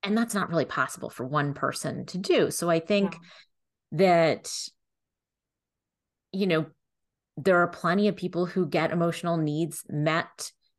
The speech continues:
Speaker 1: at this time and now by people outside of their marriage. Sometimes it was a friend of the opposite sex. And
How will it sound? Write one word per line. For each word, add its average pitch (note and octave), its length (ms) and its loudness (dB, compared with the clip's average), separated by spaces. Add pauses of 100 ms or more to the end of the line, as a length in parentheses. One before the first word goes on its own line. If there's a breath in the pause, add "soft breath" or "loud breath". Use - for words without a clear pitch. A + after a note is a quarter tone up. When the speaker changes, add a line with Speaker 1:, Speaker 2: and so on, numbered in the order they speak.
(140)
Speaker 1:
at D#3+ 200 2
this F3 160 -2
time F#3+ 240 0
and D#3 200 -2
now C3+ 200 0
by F#3 140 0
people F3+ 260 -4
outside D#3+ 400 0
of D3+ 160 -6 (280)
their D#3 120 0
marriage. C#3+ 600 0 (280 soft breath)
Sometimes D#3+ 720 -2
it D#3+ 100 0
was E3+ 180 -2
a F3+ 40 -4
friend F3+ 280 0
of F3+ 100 -4
the F3+ 100 0
opposite F#3 460 -6
sex. - 580 -4
And F3 460 0